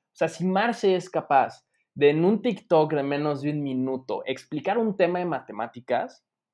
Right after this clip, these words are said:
¿cuántas cosas que nosotros nos tardamos cincuenta minutos o una hora en una clase no las podemos explicar de manera más rápida y sencilla?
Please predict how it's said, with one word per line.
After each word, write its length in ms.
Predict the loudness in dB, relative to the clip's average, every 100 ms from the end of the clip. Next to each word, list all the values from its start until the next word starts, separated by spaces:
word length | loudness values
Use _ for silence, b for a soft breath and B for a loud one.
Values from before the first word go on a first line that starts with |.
| B B _
¿cuántas 380 | 6 6 4 2
cosas 360 | 2 2 2
que 120 | -2 -6
nosotros 380 | -2 -2 -2
nos 160 | -2 -2
tardamos 560 | 0 2 2 0 -4 _
cincuenta 480 | -12 -2 0 0 -4
minutos 560 | -6 -6 -4 -4 -4 -2
o 100 | 0
una 300 | 0 0 0
hora 200 | 0 0
en 80 |
una 220 | -2 -6 -4
clase 500 | -2 -2 -2 -8 -10 _
no 200 | -2 2
las 160 | 2 0
podemos 340 | 0 0 0
explicar 440 | -6 -8 -8 -4 -2
de 80 | -2
manera 380 | -2 -2 -2
más 300 | -2 -2 -4
rápida 580 | 0 0 0 -2 -2 -2 _
y 120 | -10
sencilla? 640 | -8 -10 -8 -8 -6 -8